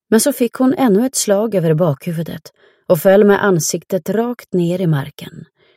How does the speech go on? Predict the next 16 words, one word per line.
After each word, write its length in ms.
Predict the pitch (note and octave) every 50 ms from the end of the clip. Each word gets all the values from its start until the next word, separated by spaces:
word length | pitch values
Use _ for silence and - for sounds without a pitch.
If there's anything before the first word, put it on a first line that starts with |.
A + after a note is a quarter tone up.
| _ _ _ _ _ _ _ _ _
Hon 120 | F3 F3
fick 200 | - E3 D#3 -
munnen 420 | D#3+ F3 F3+ F#3+ G3 F#3 E3 D#3+ D#3
full 300 | - - A#3 A#3 A#3+ G3+
med 140 | D#3+ D#3
jord 340 | D#3 C#3+ F3+ G3+ G3+ F#3 D#3
och 100 | D#3 D#3
grus, 500 | D3+ E3+ F3 E3+ F3 E3 - - - - - _ _ _ _ _ _ _ -
ville 200 | F3 F3+ F#3 F3+
skrika 540 | - - - A#3 A3 A3 E3+ D3+ - A#3+
högt, 520 | G#3+ E3+ G3+ - - - - _ - - - _
men 180 | F#3 G3 G3 F#3
skriket 600 | - - - B3+ C4+ C#4 C4 - - A#3+ A3+ -
fastnade 520 | - A#3 F3 - - - A#3 A3+ G3 F3+
i 40 | F3+
halsen. 560 | D#3 E3 F3 G3 F#3+ - - F#3 F#3 F#3 E3+